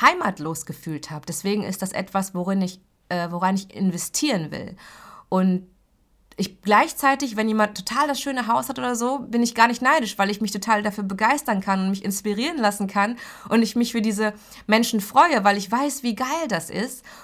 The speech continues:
Und gleichzeitig kann ich mir daraus Inspiration schöpfen, das auf meine eigene Art und Weise in mein Leben einzubauen. Und es geht immer darum, Möglichkeiten abzuwägen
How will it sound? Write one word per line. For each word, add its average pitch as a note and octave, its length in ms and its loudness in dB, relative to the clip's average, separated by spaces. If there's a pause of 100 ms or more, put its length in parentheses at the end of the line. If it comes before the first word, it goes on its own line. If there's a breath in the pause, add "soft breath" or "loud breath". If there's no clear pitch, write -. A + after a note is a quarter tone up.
(120 loud breath)
Und G#3+ 260 4
gleichzeitig A#3+ 840 2
kann A#3+ 220 0
ich A#3 200 -4
mir G#3 140 0
daraus F#3+ 380 2
Inspiration F#3+ 840 -4
schöpfen, G#3+ 540 -4 (480 loud breath)
das A#3 180 -6
auf A3+ 120 -2
meine A3+ 200 2
eigene C#4 300 4
Art G3+ 200 0
und G3 140 2
Weise F#3+ 300 2
in A#3+ 140 -2
mein C#4+ 260 2
Leben E3+ 320 -2
einzubauen. D3+ 960 -4 (340 loud breath)
Und G#3+ 420 4
es F#3+ 140 -4
geht C4 180 -2
immer C4+ 420 2 (140)
darum, B3+ 560 6 (100)
Möglichkeiten G#3+ 760 -2
abzuwägen F3+ 880 -2